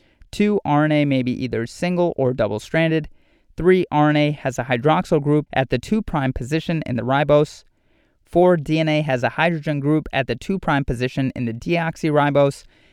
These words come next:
and five, R N A helix is of A form. So all of the statements listed are true except for one, R N A uses thymine while D N A uses uracil, which is a false statement,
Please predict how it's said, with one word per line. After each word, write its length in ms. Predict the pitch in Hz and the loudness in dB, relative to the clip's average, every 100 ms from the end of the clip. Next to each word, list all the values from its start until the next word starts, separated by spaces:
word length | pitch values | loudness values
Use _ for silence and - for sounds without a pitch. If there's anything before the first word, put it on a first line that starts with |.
| _ | _
and 160 | 135 135 | -4 0
five, 320 | 165 175 170 - | 0 0 0 0
R 160 | 170 | 0
N 60 | 180 | 2
A 100 | 175 | 0
helix 520 | 165 123 120 120 - - | 0 0 0 -2 -8 -8
is 180 | 127 117 | -8 -4
of 200 | 123 120 | -4 -6
A 240 | - 110 104 | -8 -8 -8
form. 440 | - 139 123 - _ _ _ _ _ _ _ _ _ _ _ - - | -4 0 0 -4 _ _ _ _ _ _ _ _ _ _ _ -20 -4
So 140 | 175 - | -2 0
all 220 | 175 226 | 0 0
of 100 | 214 | 0
the 80 | 196 | -2
statements 480 | - 156 156 156 - | 0 0 0 -2 -2
listed 380 | 120 - 117 - | -4 -2 -4 -2
are 80 | 135 | -2
true 400 | - - 180 190 - | -2 2 4 4 -2
except 400 | - - 147 - | -10 -2 -2 -2
for 180 | - 120 | 0 0
one, 400 | 120 156 180 180 _ - | 2 2 2 -2 _ 0
R 160 | 175 | 2
N 80 | 190 | 2
A 80 | 180 | 0
uses 420 | 156 135 127 123 | -2 -2 -4 -4
thymine 540 | - 160 170 170 165 160 | 0 2 2 2 0 0
while 220 | 131 127 | 2 2
D 180 | 131 165 | 4 2
N 80 | 175 | 2
A 60 | 170 | 0
uses 420 | 127 123 120 127 | 0 -2 -4 0
uracil, 520 | 180 175 - 104 104 _ _ _ - | 2 2 0 -6 -8 _ _ _ -8
which 180 | 123 120 | -6 -6
is 100 | 117 | -8
a 60 | |
false 340 | - 165 175 - | 0 2 2 0
statement, 440 | 131 113 113 | -2 -2 -2